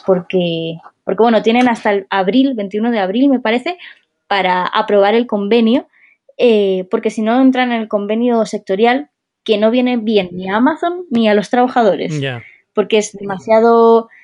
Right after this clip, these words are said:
Speaker 1: eh, laxo para unos y demasiado, eh, fuerte para otros. Entonces, eh, creo que, que Amazon va a tener que ceder en algunas, en algunas cosas con, con sus empleados de planta en,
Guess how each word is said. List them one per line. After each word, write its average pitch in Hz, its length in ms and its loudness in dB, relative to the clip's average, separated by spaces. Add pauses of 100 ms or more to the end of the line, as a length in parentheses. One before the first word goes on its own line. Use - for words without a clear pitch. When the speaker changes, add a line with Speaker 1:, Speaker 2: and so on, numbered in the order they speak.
(340)
Speaker 1:
eh, 214 640 2
laxo 226 360 -4
para 208 260 0
unos 220 260 -2
y 233 40 -4
demasiado, 190 1120 -2
eh, 185 240 -2
fuerte 180 400 -2
para 139 300 -2
otros. - 240 -6
Entonces, 175 540 -2
eh, 160 300 -6 (300)
creo 247 240 2
que, 226 480 0
que 233 100 2
Amazon 240 380 2
va 226 60 4
a 220 60 0
tener 214 260 2
que 202 80 -8
ceder 196 320 -4
en 196 100 -4
algunas, 185 560 -2 (320)
en 214 120 0
algunas 196 360 0
cosas 190 260 -8
con, 180 300 -4 (520)
con 208 180 0
sus 196 220 -2
empleados 185 500 2
de 185 140 2
planta 175 480 -4
en, - 340 -2